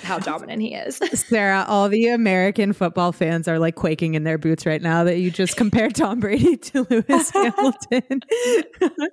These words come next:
Speaker 3: He is also, and we'll, we talk about this a lot, very, very classy, like, on and off the track, mostly off the track, but always has really great things to say, is also very, like, politically and socially plugged in.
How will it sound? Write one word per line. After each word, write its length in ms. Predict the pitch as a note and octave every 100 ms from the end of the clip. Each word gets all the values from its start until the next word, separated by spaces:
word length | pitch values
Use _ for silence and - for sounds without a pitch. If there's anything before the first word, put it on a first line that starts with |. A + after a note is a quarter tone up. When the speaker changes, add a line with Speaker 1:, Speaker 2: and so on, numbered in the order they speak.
| _
Speaker 3:
He 260 | - C4 B3+
is 260 | - A#3+
also, 480 | A3+ G#3+ G#3+ C4 B3
and 140 | A3 A3+
we'll, 180 | A3 G#3+
we 80 | B3
talk 180 | A3 G3+
about 160 | G#3+
this 120 | A3
a 40 | G#3
lot, 240 | F#3+ F#3+ - _ -
very, 300 | G3+ A3 G3+
very 180 | F#3+ G3
classy, 360 | - - -
like, 180 | A3+ G#3+
on 140 | G#3+ G#3+
and 80 |
off 180 | G3+ G3
the 80 | G#3+
track, 360 | G3 G3 G3 -
mostly 440 | D#4 C4 G#3+ -
off 180 | D#3+ -
the 80 | A#3+
track, 340 | G#3+ G#3 A3
but 200 | - G3 - _ _ _ _
always 240 | A#3 B3+
has 180 | A#3+ A#3+
really 280 | G3 G3 F#3+
great 200 | G#3 G3+
things 180 | G#3 G3+
to 80 | A3+
say, 340 | G#3+ F#3+ F#3+
is 100 | G3+
also 220 | G#3 G3+
very, 200 | G#3+ F#3+
like, 220 | G3+ G3+ -
politically 640 | G3 G3 G3 G3+ G#3 G#3
and 220 | - G3
socially 380 | G3 G3+ - G#3
plugged 300 | G3+ G3+ G3
in. 380 | G3+ G3 B3